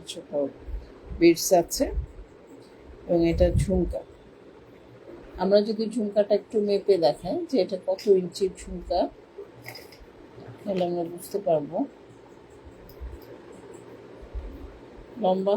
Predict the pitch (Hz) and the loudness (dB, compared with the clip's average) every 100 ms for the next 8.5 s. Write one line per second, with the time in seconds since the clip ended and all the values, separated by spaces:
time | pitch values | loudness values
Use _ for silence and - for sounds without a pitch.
0 | 220 202 - 233 269 240 240 269 262 240 | 0 -6 -2 0 0 0 0 0 0 2
1 | 226 214 202 180 156 135 - - - - | 2 2 0 2 2 0 -2 -16 -20 -20
2 | - - - - - - 240 226 226 220 | -20 -20 -20 -20 -20 -2 4 6 4 0
3 | 220 202 190 185 180 175 170 170 165 165 | 2 2 2 0 0 2 2 2 2 0
4 | 156 156 147 135 147 175 208 202 226 202 | -2 -8 -6 -4 0 2 2 0 -2 -2
5 | 190 - 156 - - - - - - - | -2 -2 -2 -4 -20 -20 -20 -20 -20 -20
6 | - - - - - - 269 202 214 214 | -20 -20 -20 -20 -16 -2 4 4 4 2
7 | 202 175 170 170 196 - - - - 214 | 4 4 4 2 2 0 -18 -20 -14 -8
8 | 214 175 175 156 - | -4 0 2 2 0